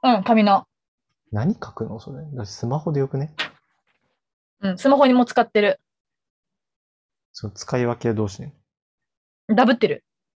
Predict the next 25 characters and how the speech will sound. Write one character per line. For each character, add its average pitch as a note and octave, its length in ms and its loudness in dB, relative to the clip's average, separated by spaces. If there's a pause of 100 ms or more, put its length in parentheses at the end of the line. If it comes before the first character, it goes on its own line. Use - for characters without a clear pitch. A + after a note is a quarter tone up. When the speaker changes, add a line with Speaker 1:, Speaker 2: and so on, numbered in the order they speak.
(1700)
Speaker 2:
い A2+ 200 -4
ら A2 140 -2
な G#2+ 100 -2
い G#2+ 80 -8
じ - 60 -20
ゃ - 40 -20
ん。 - 40 -20 (480)
Speaker 1:
う - 20 2
ん、 F#3 60 2
い F#3 40 2
ら G3 120 4
な G3 100 2
い。 - 60 -8 (1400)
Speaker 2:
<laughs> - 0 -
何 D3+ 160 -2
度 B2 60 0
も A2 120 -2
繰 - 120 -6
り A2+ 100 -4
返 A2 160 -4
す - 100 -16
ん - 60 -14
だ - 80 -14
よ。 - 60 -18 (400)
Speaker 1:
<laughs> F4+ 840 4